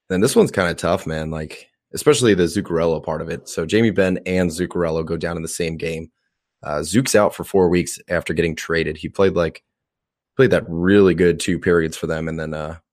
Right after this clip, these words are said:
went out. So that's a tough break for, um, for the Dallas Stars, man. So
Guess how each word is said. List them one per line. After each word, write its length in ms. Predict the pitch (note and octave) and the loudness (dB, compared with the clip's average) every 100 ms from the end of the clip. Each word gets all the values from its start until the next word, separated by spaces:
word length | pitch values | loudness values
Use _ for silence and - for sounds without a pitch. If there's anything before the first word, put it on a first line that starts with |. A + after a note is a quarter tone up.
| _ _ | _ _
went 240 | D#2+ E2 | -4 0
out. 220 | D#2+ D2+ | 0 -2
So 100 | - | 0
that's 220 | E2+ G2+ G2 | 2 4 4
a 120 | E2 | 2
tough 340 | - E2+ - | 2 -2 -2
break 240 | - E2 D#2 | 0 0 0
for, 200 | E2 E2 | -2 0
um, 280 | D#2+ E2 E2 _ _ _ | -2 -6 -12 _ _ _
for 120 | A#2 | 2
the 60 | |
Dallas 320 | F2+ F2 D#2+ - | 4 4 2 0
Stars, 280 | E2 D#2 | 0 -2
man. 220 | D#2+ D#2+ D#2 | -2 -6 -2
So 380 | F2+ E2+ E2 | 0 2 0